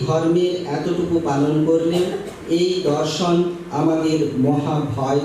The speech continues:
থেকে রক্ষা করে। গীতার শিক্ষা হলো কিছু না পাওয়ার থেকে অন্তত একটু পাওয়াও ভালো। শ্রীকৃষ্ণ সকলকে বলছেন,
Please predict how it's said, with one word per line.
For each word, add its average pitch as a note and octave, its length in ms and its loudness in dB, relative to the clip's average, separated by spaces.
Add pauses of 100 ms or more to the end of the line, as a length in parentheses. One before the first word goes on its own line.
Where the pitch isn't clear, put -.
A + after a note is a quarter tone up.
থেকে C3+ 320 0
রক্ষা B2 320 0
করে। A#2 380 -4 (760)
গীতার G3+ 380 2
শিক্ষা F3 460 -4
হলো E3 460 0 (380)
কিছু G#3 540 0
না D#3 400 0
পাওয়ার E3 320 0 (180)
থেকে F3+ 380 -2 (260)
অন্তত E3 680 2 (200)
একটু D#3+ 480 -2
পাওয়াও C3+ 560 0
ভালো। A2+ 260 -4 (640)
শ্রীকৃষ্ণ G3+ 880 0
সকলকে E3+ 640 -2
বলছেন, C3+ 440 0